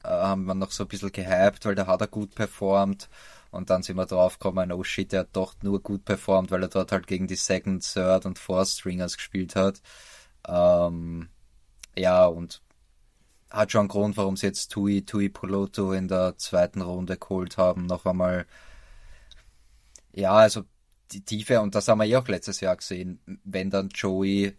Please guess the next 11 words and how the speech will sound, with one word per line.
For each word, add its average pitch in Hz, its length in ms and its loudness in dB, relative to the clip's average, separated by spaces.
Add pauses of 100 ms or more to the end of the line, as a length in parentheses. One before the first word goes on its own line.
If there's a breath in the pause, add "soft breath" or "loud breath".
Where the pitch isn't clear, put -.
(140)
ähm, 90 640 -2
verletzt 92 500 -2
ist, - 380 -4 (260)
Mac 92 400 -4 (160)
zum 98 200 -4
Glück - 360 -4 (100)
hat 98 200 -4
er 98 60 0
durchgehalten 98 520 -2
das 95 200 -4
Jahr, 95 280 4